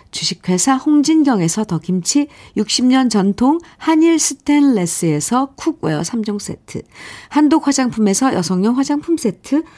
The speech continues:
원용덕 의성 흑마늘 영농조합 법인에서 흑마늘 진액, 주식회사 한빛코리아에서 헤어 어게인 모발라 오 종 세트, 배우 김남주의 원픽 테라픽에서 두피 세럼과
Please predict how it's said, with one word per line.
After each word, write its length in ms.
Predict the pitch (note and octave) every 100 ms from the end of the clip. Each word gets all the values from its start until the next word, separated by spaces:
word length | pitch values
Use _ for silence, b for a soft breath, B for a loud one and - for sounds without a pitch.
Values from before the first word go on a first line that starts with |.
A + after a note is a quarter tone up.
| B
원용덕 600 | - G#3 C4 C#4 B3+ B3
의성 340 | G#3 G#3 C4+ C4
흑마늘 600 | D4 C4+ B3 A#3 C4+ C#4
영농조합 720 | F3 F3+ G#3 G#3+ F3+ D#3 C#3+
법인에서 640 | D3+ D#3 E3 D3 C#3+ C4+ C#4 B B B B
흑마늘 640 | - C4+ A#3+ F3+ D#3+ D#3 D3+
진액, 540 | - F3+ D3+ G#3 C4 B B B
주식회사 540 | - A3+ C4 C4 B3 D4+
한빛코리아에서 1160 | D#4+ D#4+ D4+ E4 - D4+ C4+ A3+ F#3+ F#3+ A#3+
헤어 380 | A#3+ C4 B3 G#3+
어게인 400 | F#3+ G3 G3 F#3+
모발라 460 | D#3 D3+ D3 D3 -
오 100 | F#3
종 140 | G#3
세트, 420 | G#3 D3 - - - B B B B -
배우 260 | F#3+ G#3
김남주의 800 | - F3 F#3 G3 F#3+ E3+ D#3+ D#3
원픽 480 | - D3+ D#3+ G#3+ -
테라픽에서 720 | A#3+ G#3 - F3+ D#3+ B3 C4 -
두피 280 | G3+ -
세럼과 640 | G#3+ A3 F3 D3+ D3 G3+